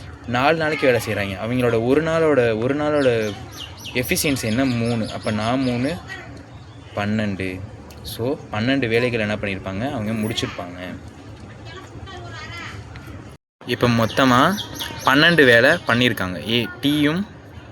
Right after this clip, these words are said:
டீயும் யூவும் சேர்ந்து பன்னிரெண்டு வேலைகள் பண்ணியிருக்காங்க. இந்த பன்னிரெண்டு வேலை வந்து மொத்த வேலையில எத்தனை சதவீதம்னு கேட்டிருக்காங்க. மொத்த வேலை எவ்வளோ?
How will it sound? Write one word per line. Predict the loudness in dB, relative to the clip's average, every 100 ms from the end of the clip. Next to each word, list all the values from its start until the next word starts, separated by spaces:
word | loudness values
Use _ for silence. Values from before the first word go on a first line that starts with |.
| -18 -16 -12 -10 -10 -6
டீயும் | 0 2 2 2 0 -4 -14 -6
யூவும் | 0 4 4 4
சேர்ந்து | 2 4 4 4 0 0 -2 -4 -14 -16 -16 -16 -2
பன்னிரெண்டு | 4 6 6 6
வேலைகள் | 6 4 2 2
பண்ணியிருக்காங்க. | 0 0 -2 -6 -10 -12 -8
இந்த | 2 2
பன்னிரெண்டு | 4 4 6 6 8
வேலை | 8 8 6
வந்து | 4 2
மொத்த | 2 2 4 6
வேலையில | 8 6 6
எத்தனை | 4 4 2
சதவீதம்னு | 2 0 2 0
கேட்டிருக்காங்க. | 0 -2 -4 -4 -4
மொத்த | -2 6 6
வேலை | 8 8
எவ்வளோ? | 8 8 4